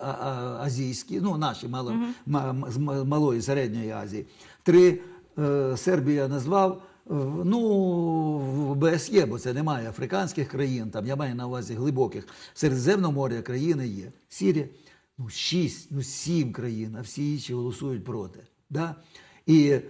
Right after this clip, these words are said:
Speaker 1: колись в мене такий був випадок, м, уже три роки десь ми,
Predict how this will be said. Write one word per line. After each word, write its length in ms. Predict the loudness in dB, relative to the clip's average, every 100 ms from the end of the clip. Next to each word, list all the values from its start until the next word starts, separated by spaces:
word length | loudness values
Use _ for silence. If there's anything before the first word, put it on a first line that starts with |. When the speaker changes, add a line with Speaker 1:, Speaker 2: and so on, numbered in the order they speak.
| -14 -8 -4
Speaker 1:
колись 320 | 2 4 4
в 20 | 4
мене 180 | 0
такий 180 | 0 -2
був 180 | 0 4
випадок, 480 | 6 6 2 -2 -4 -20 -20 _ -8
м, 220 | -6 -6 -6
уже 340 | 0 2 0
три 380 | -4 -4 2 4
роки 280 | 4 0 -4
десь 220 | -6 -6
ми, 160 | -8